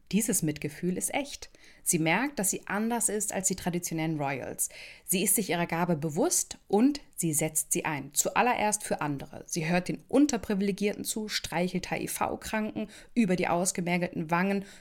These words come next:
tröstet Waisen und Witwen. Diana lenkt dabei den Fokus der Öffentlichkeit auf jene, denen sonst zumeist nur Verachtung und Ignoranz entgegenschlägt,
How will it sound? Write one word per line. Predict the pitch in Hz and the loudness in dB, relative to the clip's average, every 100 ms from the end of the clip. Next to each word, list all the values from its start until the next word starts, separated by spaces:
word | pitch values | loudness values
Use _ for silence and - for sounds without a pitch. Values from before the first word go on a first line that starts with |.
| - | -8
tröstet | - 220 247 - 170 | 0 2 2 0 0
Waisen | 160 170 175 180 | 2 2 2 0
und | - 185 185 - | 2 2 2 -2
Witwen. | 143 165 - - - 185 - - - - - - | -4 -4 -4 -8 -8 -12 -20 -18 -18 -18 -2 4
Diana | 160 175 254 | 6 6 4
lenkt | 233 185 254 285 | 6 6 4 4
dabei | 175 156 160 | 2 4 2
den | 165 | 0
Fokus | - 220 247 254 | 0 0 0 -2
der | - | -2
Öffentlichkeit | 180 190 175 - 175 165 | -2 -2 -2 -2 -2 -2
auf | 143 | -6
jene, | 151 143 160 165 170 180 233 330 - - - | -6 -4 0 2 2 2 0 -4 -12 -20 0
denen | 214 214 202 | 2 4 4
sonst | 180 190 285 - - | 2 2 2 0 -2
zumeist | - 190 175 190 220 - - | 0 0 2 0 0 -2 0
nur | 202 208 - | 0 0 -2
Verachtung | - 208 - - - - - 156 151 | -4 -2 -2 -4 -6 -6 -4 -2 -2
und | 175 | -4
Ignoranz | 151 - 180 175 185 160 - | -6 -2 2 4 4 2 -2
entgegenschlägt, | 156 151 139 135 - 135 - | -4 -6 -6 -6 -4 -6 -8